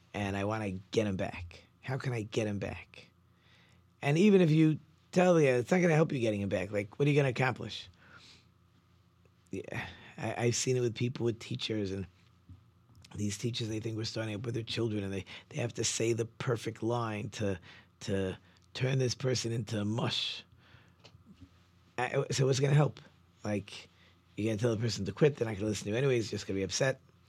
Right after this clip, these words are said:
No, I, I have to get them back. I must get them back.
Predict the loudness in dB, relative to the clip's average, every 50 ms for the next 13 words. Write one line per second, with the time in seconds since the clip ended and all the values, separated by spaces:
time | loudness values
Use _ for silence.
0 | -20 -20 -20 -20 _ _ _ _ -4 -2 0 0 -2 -4 -8 -14 -20 _ _ _
1 | -20 -20 _ _ _ _ _ _ _ _ -8 -8 -8 -6 -6 -6 -6 -4 -4 -4
2 | -2 -2 -2 -2 -2 -4 -6 -4 -2 -2 -2 -2 -4 -6 -4 -4 -4 -4 -4 -6
3 | -8 -14 -20 -20 -20 -20 _ _ _ _ _ _ _ _ _ -12 -10 -6 -4 -2
4 | -2 -2 -2 -2 -4 -4 -6 -4 -4 -4 -2 -2 0 0 0 -2 -4 -10 -14 -20
5 | -20